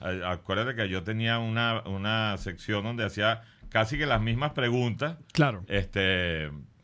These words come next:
Speaker 1: el, el ping-pong respectivo. Y entonces, bueno, era ver cómo res-, cómo respondía cada quien, ¿no? Eh, pero bueno, sí, eh, eh, eh, eh, es bastante complicado hacer un, un top ten o algo así, ¿no?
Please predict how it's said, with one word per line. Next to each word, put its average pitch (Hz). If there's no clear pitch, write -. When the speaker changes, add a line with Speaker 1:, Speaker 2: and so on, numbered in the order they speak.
Speaker 1:
el, 90
el 92
ping-pong 117
respectivo. 120
Y 110
entonces, 98
bueno, 110
era 95
ver 110
cómo 110
res-, 107
cómo 92
respondía 87
cada 95
quien, 82
¿no? 113
Eh, 95
pero 123
bueno, 135
sí, 123
eh, -
eh, 90
eh, 90
eh, 90
es 92
bastante 120
complicado 104
hacer 120
un, 123
un 101
top 120
ten 127
o 110
algo 110
así, 120
¿no? 135